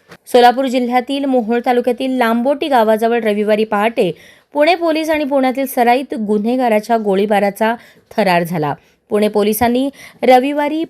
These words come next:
पहाटे तीनच्या सुमारास पुण्यातील सराईत शाहरुख शेख उर्फ शाहरुख हट्टी याचा एन्काउंटर केला. शाहरुख उर्फ अट्टी शेख असं एन्काउंटर झालेल्या तेवीस वर्षीय सराईत गुंडाचं नाव आहे.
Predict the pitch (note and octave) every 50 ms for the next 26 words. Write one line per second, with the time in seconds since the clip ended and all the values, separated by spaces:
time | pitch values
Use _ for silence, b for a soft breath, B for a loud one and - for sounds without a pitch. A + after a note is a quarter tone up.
0 | _ - C4 B3 G#3+ C#4+ D#4+ - E4+ D#4+ - - E4 D#4 D#4 F4+ F4 - F4 E4+
1 | - - E4+ C#4+ C#4 C4+ A3 G3+ G3+ G3 - C4+ C4 B3+ C4 C4 C#4 C#4+ C4 C4
2 | - D4 C4 B3 B3 B3 B3 - - - C4+ B3+ A#3+ A#3+ A#3+ A#3+ - - - B3+
3 | B3+ B3+ - B B B B B B B C#4 D4 D#4 D#4 - - - B3+ A3 G3
4 | G3 b b b b b b b - - D4 B3+ B3 B3 C#4 C4+ - - C4+ B3
5 | - _ - D#4 D#4+ D#4 C4+ - C#4+ - D4 B3 A#3+ A#3+ A#3 B3 A#3+ A#3+ B3 A3
6 | B3+ B3 B3 - C4 B3 A#3 A#3 B3+ C#4+ B B B B B B - - B3 A3+
7 | A3+ A#3+ B3 B3 - - - A#3 A3 - - - - - G3+ - _ - E4+ F4
8 | F4 - C4 A3+ G#3+ G#3+ A3 - - G3+ - - - A#3+ A3+ A#3 - C4 C#4+ D4
9 | C#4+ D#4 C#4+ C4+ C#4 B3 A3+ A3 A3 A3 A3 A3 A3+ A3+ b b b b b -
10 | C4 C4+ C4+ C4+ D#4+ D4+ - C#4 B3+ A#3 A3 - - A#3+ A#3 A#3 A#3 - - B3
11 | A3 G#3+ A3 B3 B3+ - C4 G#3 G3 A3 A3+ A3+ A#3 C4 C4+ C#4+ C#4 - B3+ G#3+
12 | F#3 E3 D#3+ D#3+ D#3+ E3 C#3+